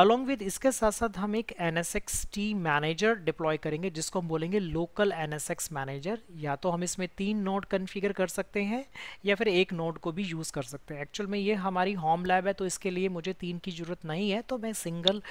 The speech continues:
ही इसमें इम्प्लीमेंट करके आपको दिखाऊंगा। ऐसे ही मेरे पास एक दू-, अ, इसमें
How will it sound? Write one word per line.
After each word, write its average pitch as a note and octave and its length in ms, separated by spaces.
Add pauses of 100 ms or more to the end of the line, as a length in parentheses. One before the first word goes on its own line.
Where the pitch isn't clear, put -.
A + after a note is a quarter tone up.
(340)
ही A3+ 260
इसमें F3 380
इम्प्लीमेंट D#3 480
करके D3 240
आपको C#3 240
दिखाऊंगा। C3+ 520 (680)
ऐसे F3 220
ही B3+ 80
मेरे A3+ 200
पास A3+ 380 (220)
एक E3 80 (340)
दू-, F#3 400
अ, D#3 280
इसमें F3+ 380